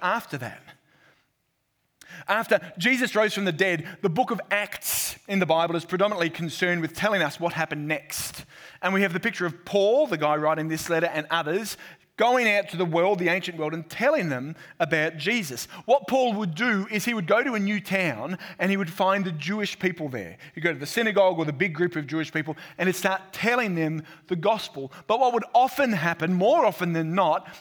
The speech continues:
is they would reject him and then he'd go to the Gentiles. To give you an example, don't go there, I'll just read out for you. In Acts chapter thirteen, we have a picture of Paul and one of his mates called Barnabas, and they go to a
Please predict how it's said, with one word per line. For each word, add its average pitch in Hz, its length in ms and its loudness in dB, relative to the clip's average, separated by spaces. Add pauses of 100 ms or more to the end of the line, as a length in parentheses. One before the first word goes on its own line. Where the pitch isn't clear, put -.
is 170 180 -2
they 240 340 4
would 214 200 -2
reject 147 420 -4
him 233 420 -8 (440)
and 170 160 0
then 202 100 0
he'd 190 160 -2
go 143 160 0
to 139 60 -6
the 135 100 -10
Gentiles. 139 480 -4
To 175 80 -14
give 233 100 -2
you 254 60 0
an 214 80 -2
example, 175 480 0 (460)
don't 190 240 2
go 170 180 2
there, 156 180 2
I'll 180 140 2
just 170 180 -6
read 160 140 0
out 160 160 0
for - 80 -12
you. 131 220 -8 (160)
In 175 180 -8
Acts 220 320 -2
chapter - 260 -4
thirteen, 180 960 -2 (160)
we 175 120 -2
have 175 80 0
a 165 40 -2
picture 170 300 -6
of 135 100 -14
Paul 208 460 2 (220)
and 151 80 -8
one 185 100 2
of 175 40 -4
his 160 100 0
mates 170 260 -2
called 143 200 -6
Barnabas, 175 600 -2 (260)
and 156 140 -2
they 190 120 4
go 165 160 2
to 156 80 2
a 139 300 2